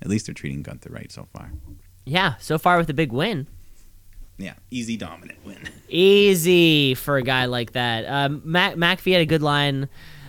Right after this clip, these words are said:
Speaker 2: uh, in this one. It, it was something like, "Teddy Goods has, like, a s-,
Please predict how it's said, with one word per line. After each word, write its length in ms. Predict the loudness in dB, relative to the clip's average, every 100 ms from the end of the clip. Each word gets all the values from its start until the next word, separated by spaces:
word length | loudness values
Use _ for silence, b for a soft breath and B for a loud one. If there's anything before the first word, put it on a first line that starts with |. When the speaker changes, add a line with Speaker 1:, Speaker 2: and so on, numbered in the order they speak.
| -18 -4
Speaker 2:
uh, 420 | 0 0 0 -2
in 100 | -2
this 200 | -2 -2
one. 520 | -2 -2 -2 -4 -6 -10 -10
It, 500 | -6 -4 -2 -4 0
it 60 |
was 80 | 0
something 200 | 0 0
like, 240 | 2 0 -2
"Teddy 260 | -2 0 2
Goods 560 | 2 2 2 -2 -8 -8
has, 720 | 0 2 4 2 0 -4 -10 b b b b b b _ _ -20 -8
like, 220 | -4 -2
a 40 |
s-, 200 | -2 -6